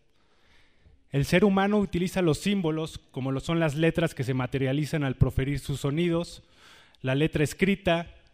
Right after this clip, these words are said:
las imágenes y todo el tumulto de arte son propiedad creativa del sujeto. La comunicación es una propiedad natural inherente al sujeto, a los animales y a las plantas.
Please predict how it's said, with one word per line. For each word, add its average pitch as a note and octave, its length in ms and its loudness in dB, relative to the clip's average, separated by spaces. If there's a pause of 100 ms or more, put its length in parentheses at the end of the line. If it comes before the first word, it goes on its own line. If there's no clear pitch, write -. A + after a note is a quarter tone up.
las B2 300 -6
imágenes D3+ 880 0
y C3 120 -4
todo F3+ 180 8
el G3 140 6
tumulto E3+ 460 4
de E3 120 4
arte F3 300 2
son D#3+ 220 0
propiedad D#3 540 4
creativa C#3+ 420 0
del C3 140 0
sujeto. B2+ 500 -4 (1400)
La D#3 160 -2
comunicación F3 960 2
es G3 180 0
una G#3 180 4
propiedad E3+ 480 6
natural E3+ 720 0
inherente D#3+ 520 0
al F3+ 100 2
sujeto, F3+ 480 0
a E3 40 4
los D3 180 -2
animales C#3+ 520 -2
y C3+ 40 -2
a A#2+ 40 -2
las A#2+ 180 -6
plantas. - 640 -4